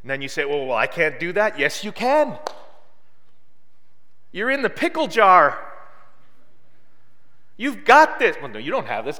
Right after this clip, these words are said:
God has this. God lives within you. How could we possibly say, "I can't do it"? We can.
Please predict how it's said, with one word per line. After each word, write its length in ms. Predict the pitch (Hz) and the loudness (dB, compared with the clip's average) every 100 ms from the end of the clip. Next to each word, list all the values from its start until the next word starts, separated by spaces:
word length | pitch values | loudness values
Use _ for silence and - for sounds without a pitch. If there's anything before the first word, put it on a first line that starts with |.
| - | 0
God 360 | 196 285 311 | 6 10 8
has 280 | 240 214 180 | 8 4 4
this. 120 | 180 - - - | -4 -10 -12 2
God 400 | 180 262 285 175 | 6 8 8 4
lives 540 | 202 277 320 240 196 | -2 2 2 2 -2
within 420 | 240 196 277 330 | -4 -2 -2 -2
you. 160 | 254 175 | -2 0
How 160 | 202 277 | 4 4
could 180 | 277 | 2
we 120 | 214 202 | -6 -4
possibly 580 | 233 247 269 214 196 | 0 2 0 -4 -10
say, 340 | 185 233 240 202 - - | -6 -2 0 -2 -6 0
"I 120 | 196 | 0
can't 420 | - 220 254 247 247 | 0 -2 0 0 -4
do 240 | 240 302 | -4 0
it"? 360 | 247 - - - - - - - - - - - - - - - - - | 0 -2 -10 -14 -14 -14 -14 -14 -14 -14 -14 -14 -14 -14 -14 -14 -14 -14
We 80 | 104 | -14
can. 560 | - - 147 160 147 | -14 -12 -10 -10 -12